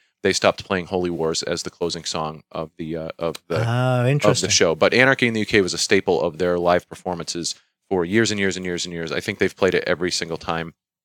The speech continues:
Speaker 1: uh, that I've seen them. So, uh, so that's an interesting one, but as you said, they're not doing anything with
Speaker 2: And
Speaker 1: it.
Speaker 2: it seems, it seems a really odd choice to take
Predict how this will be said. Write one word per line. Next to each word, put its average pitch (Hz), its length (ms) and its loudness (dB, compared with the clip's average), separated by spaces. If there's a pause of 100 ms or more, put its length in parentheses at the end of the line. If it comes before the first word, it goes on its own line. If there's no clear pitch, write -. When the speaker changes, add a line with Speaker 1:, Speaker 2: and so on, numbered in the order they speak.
(640)
Speaker 1:
uh, 87 360 0
that 90 240 -2
I've 85 100 0
seen 90 260 -2
them. 76 220 -10
So, 82 360 2 (460)
uh, 69 200 -12 (320)
so - 160 4
that's 139 200 8
an 131 100 2
interesting 117 420 0
one, 107 120 0
but - 160 2
as 98 180 4
you 98 80 -2
said, 92 240 0
they're 95 100 0
not 92 240 0 (140)
doing 95 400 -2 (380)
anything 90 640 -4 (120)
with 117 220 4
Speaker 2:
And 196 100 8
Speaker 1:
it. 180 80 6
Speaker 2:
it - 60 2
seems, 220 540 4 (120)
it 190 100 4
seems 208 220 4
a 175 60 4
really 165 440 8
odd 147 160 4
choice 151 400 4
to - 100 0
take - 500 2